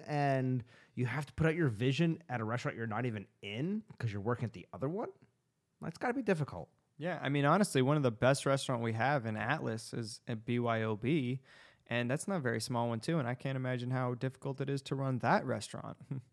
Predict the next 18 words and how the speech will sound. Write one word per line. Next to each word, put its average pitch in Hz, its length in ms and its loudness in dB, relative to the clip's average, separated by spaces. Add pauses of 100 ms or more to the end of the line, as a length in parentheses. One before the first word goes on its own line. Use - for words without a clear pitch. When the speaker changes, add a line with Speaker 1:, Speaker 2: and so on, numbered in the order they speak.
(200)
Speaker 1:
Oh, 156 60 8
they 175 100 6
couldn't. 165 360 2
I 135 120 0
mean, 135 240 4 (460)
well, 175 360 8 (640)
they 185 260 6
couldn't 202 420 6
run 156 200 6
a 139 60 4
second 143 560 -2
without 139 220 2
having 123 280 0
a 113 60 -2
second 113 380 -6
head 113 200 -2
chef. 104 360 -4 (920)
If 131 240 -2